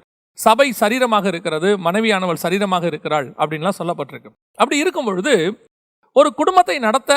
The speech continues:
அறியாதிருக்கிற ஒரு மனுஷன் எப்படி ஒரு சபையை நடத்த முடியும்? நம்ம இதை பொதுவா வச்சுக்கலாம். ஒரு குடும்பத்தை நடத்த அறியாதிருக்கிற மனுஷன் எப்படி ஒரு ஊழியத்தை நடத்த முடியும் அப்படின்னா, குடும்பத்தை நடத்தவும் தெரியணும்,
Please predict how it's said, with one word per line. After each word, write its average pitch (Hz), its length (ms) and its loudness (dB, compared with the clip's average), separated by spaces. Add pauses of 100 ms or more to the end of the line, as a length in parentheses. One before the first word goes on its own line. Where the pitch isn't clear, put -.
அறியாதிருக்கிற 208 640 2 (100)
ஒரு 170 180 -4
மனுஷன் 165 420 -2 (140)
எப்படி 220 400 2
ஒரு 196 180 -2
சபையை 190 380 -2
நடத்த 160 320 -8
முடியும்? 160 400 -6 (580)
நம்ம 214 160 4
இதை 196 120 0
பொதுவா 240 280 4
வச்சுக்கலாம். 160 520 -6
ஒரு 226 220 2
குடும்பத்தை 339 400 0
நடத்த 226 360 0
அறியாதிருக்கிற 202 600 2
மனுஷன் 180 480 -4
எப்படி 214 440 -2
ஒரு 240 220 -2
ஊழியத்தை 302 440 -2
நடத்த 180 280 -6
முடியும் 156 380 -4 (580)
அப்படின்னா, 320 360 2 (180)
குடும்பத்தை 320 440 2
நடத்தவும் 233 420 -2
தெரியணும், 202 420 0